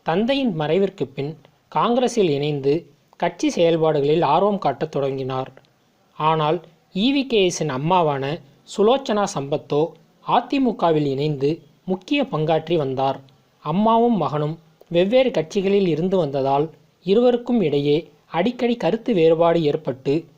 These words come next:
மோதலில் முடிந்தது. இதையடுத்து சுலோச்சனா சம்பத் ஈ வி கே எஸ் இளங்கோவனுடன்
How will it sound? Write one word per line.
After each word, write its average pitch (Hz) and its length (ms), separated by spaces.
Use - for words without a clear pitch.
மோதலில் 202 500
முடிந்தது. 139 640
இதையடுத்து 156 720
சுலோச்சனா 240 440
சம்பத் 143 400
ஈ 247 260
வி - 20
கே 220 160
எஸ் 190 200
இளங்கோவனுடன் 156 800